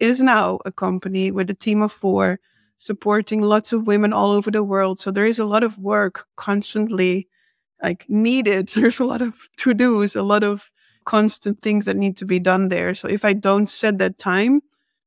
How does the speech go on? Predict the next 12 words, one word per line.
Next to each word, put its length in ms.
I 60
could 200
pretty 220
much 260
work 360
all 320
week. 360
There's 240
always 360
something 580
to 140
do. 260